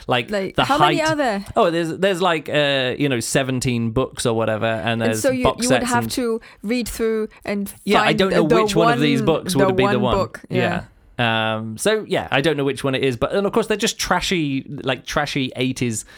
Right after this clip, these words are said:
Speaker 1: um, science fiction fantasy books and stuff. And I'm
Speaker 2: Yeah.
Speaker 1: not saying that any of the other books that we've been reading
Speaker 2: Uh,
Speaker 1: aren't the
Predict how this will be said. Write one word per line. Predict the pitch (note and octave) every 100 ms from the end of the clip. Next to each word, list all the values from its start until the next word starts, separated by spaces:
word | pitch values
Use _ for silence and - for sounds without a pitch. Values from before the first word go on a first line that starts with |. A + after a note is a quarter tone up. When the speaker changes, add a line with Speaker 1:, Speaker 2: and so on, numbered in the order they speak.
| - -
Speaker 1:
um, | A2+ G#2+ A2+ A2+
science | - - A#2 A#2 A2+
fiction | - - - A#2 A2+
fantasy | - B2 C#3 - - A2
books | F#2+ G#2+ - -
and | A2+ A2 G#2+
stuff. | - A#2+
And | F3 F3+
I'm | E3+
Speaker 2:
Yeah. |
Speaker 1:
not | E3+ A#2+
saying | C#3+ C3 B2+
that | B2 A2+
any | C3 C#3 C3+
of | A2
the | B2
other | B2 B2+
books | B2 - -
that | -
we've | B2 A2+
been | A2+ A2+
reading | A#2 A2 G#2+ G#2+ - -
Speaker 2:
Uh, | C3+
Speaker 1:
aren't | C3 B2 A#2+ - - -
the | A#2+ G#2+